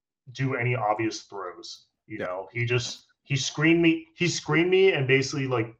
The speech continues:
Speaker 1: like, desynced my go turn by one, and then on my go turn, he turned my army off. And
Speaker 2: Yeah.
Speaker 1: the entire time that was happening, he just shut the fuck <laughs> out of me. It wasn't
Speaker 2: Yeah.
Speaker 1: like, it wasn't anything crazy. It was just, he, it was just good. It was a good list. It was piloted well. He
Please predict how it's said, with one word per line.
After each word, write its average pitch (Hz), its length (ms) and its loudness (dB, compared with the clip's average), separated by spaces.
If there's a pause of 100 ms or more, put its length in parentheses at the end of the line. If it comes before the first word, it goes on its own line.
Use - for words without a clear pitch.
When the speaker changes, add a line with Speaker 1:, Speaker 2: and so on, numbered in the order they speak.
(200)
Speaker 1:
like, 110 240 -4
desynced 139 600 -4 (200)
my 123 200 2
go 113 220 0
turn 156 400 -4 (300)
by 120 140 4
one, 139 520 -2 (460)
and 147 140 4
then 156 180 4
on 139 220 8
my 143 120 6
go 135 200 4
turn, 190 260 0
he 160 80 0
turned 143 300 -2
my 113 120 2
army 98 240 -4
off. 98 280 -18 (580)
And 143 160 4
Speaker 2:
Yeah. - 120 6
Speaker 1:
the 151 60 4
entire 147 300 4
time 175 140 2
that 170 60 4
was 160 120 0
happening, 147 280 6
he 160 60 2
just 160 160 2
shut - 240 2 (100)
the - 160 -8
fuck - 240 -12
<laughs> - 100 -16
out - 180 -2
of - 100 -4 (120)
me. - 400 -6 (720)
It 170 80 6
wasn't 185 280 6
Speaker 2:
Yeah. - 40 4
Speaker 1:
like, 165 100 2
it 165 80 2
wasn't 202 280 4
anything 185 220 4
crazy. 156 360 2
It - 20 -2
was 120 160 -2
just, 131 140 -8
he, 139 100 -6
it 151 160 -4
was 151 120 -4
just - 140 -16
good. 156 280 2
It 135 40 -2
was 120 120 -4
a - 20 -6
good 135 180 -4
list. 143 300 -4
It 135 60 -6
was 117 100 -4
piloted 123 360 -2
well. 127 200 -2
He 123 80 -4